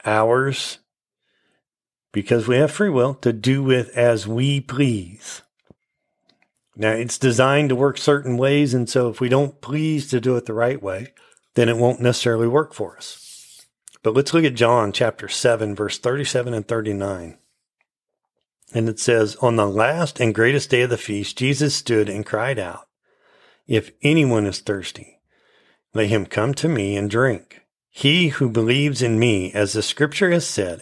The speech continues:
out of his heart shall flow rivers of living water.' By this he spoke of the Spirit, whom those who believe in him would receive, for the Holy Spirit was not yet given because Jesus was not yet glorified." And that last part there, Jesus was not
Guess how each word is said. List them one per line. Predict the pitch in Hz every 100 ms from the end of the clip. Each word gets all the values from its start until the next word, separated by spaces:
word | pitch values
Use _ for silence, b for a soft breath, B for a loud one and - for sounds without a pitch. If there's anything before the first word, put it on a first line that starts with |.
| -
out | 117 170
of |
his | 190 160 -
heart | 110 110
shall | - 107
flow | - 113 117 117
rivers | 131 107 98 120 147 151 -
of | 113
living | 98 104 110 123 123 123
water.' | 110 113 98 85 - _ b b b b b b -
By | 104
this | 104 139 156
he | 131
spoke | - 123 131
of | 117
the | 135
Spirit, | - 117 98 104 - -
whom | 135 127 123 107
those | 117 139 180 190 139
who | 123 113
believe | 107 107 151 165
in | 156 151
him | 123 127
would | 123 113
receive, | 113 101 - 156 123 123
for | 110
the | 101
Holy | 120 165
Spirit | - 117 -
was | 107 120
not | 117
yet | 127 143
given | 120 107 110
because | 113 110 98
Jesus | - 113 113 113 139 131 - B B B B
was | 156 127
not | 123 107
yet | 110 113
glorified." | 139 170 147 101 - 101 - B B B B B B B
And | 135 131
that | 123 -
last | 113 120 123 -
part | 139 147
there, | 110 120
Jesus | 113 123 117 117 107
was | 113
not | 113 101